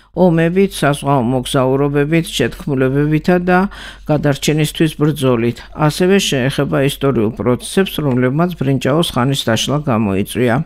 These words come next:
სერიალი რამდენიმე წელია მუშავდება და გადაღებების დაწყება მომავალი წლის დასაწყისში იგეგმება. სერიალის რეჟისორი როელ რაინერია, რომელიც ადრე ისეთ პროექტებზე მუშაობდა,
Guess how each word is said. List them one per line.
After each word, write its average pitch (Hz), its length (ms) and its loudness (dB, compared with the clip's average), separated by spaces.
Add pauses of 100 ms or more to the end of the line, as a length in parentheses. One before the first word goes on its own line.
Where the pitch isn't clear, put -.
(200)
სერიალი 220 520 2 (100)
რამდენიმე 180 500 2
წელია 156 400 0
მუშავდება 143 680 0
და 180 40 2 (120)
გადაღებების 139 680 0
დაწყება 156 480 -2
მომავალი 151 640 2
წლის 165 160 0
დასაწყისში 127 680 0 (140)
იგეგმება. 107 580 0 (540)
სერიალის 202 640 2
რეჟისორი 151 600 0 (120)
როელ 147 400 2
რაინერია, 123 720 2
რომელიც 147 460 2 (260)
ადრე 143 280 0 (120)
ისეთ 147 320 0
პროექტებზე 123 560 0
მუშაობდა, 147 520 0